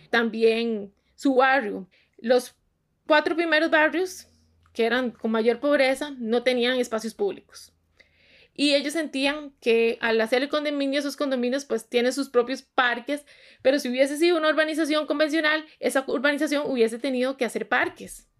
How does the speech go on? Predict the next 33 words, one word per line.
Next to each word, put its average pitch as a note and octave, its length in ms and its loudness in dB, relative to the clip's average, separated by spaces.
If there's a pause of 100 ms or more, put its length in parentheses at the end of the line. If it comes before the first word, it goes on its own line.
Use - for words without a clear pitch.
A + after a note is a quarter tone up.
(440)
y A#3+ 100 -4
hubiese C4+ 280 2
solventado C#4+ 640 2
en B3+ 60 -2
alguna B3+ 640 2
medida C4 460 2
las B3+ 160 0
necesidades A3 460 -2
de C4 60 -2
infraestructura B3 640 -2
de A#3+ 80 2
los G#3 100 -2
barrios A3 300 -4
que - 80 -12
están G#3 240 -10
a G#3+ 60 -4
la G#3+ 160 -6
par. C#4 280 -2 (380)
Pero B3 180 0
como A#3+ 200 2
eso C#4+ 120 2
no D4+ 140 0
pasó, C#4+ 420 2 (280)
ellos B3 260 0
resienten C4+ 640 0
de A3+ 160 0
que A3 180 -2
los A#3+ 280 -2
condominios D4 800 -6 (300)
se B3+ 100 -4
encierran C#4 640 0 (360)
y A3+ 140 -8
que A3+ 420 0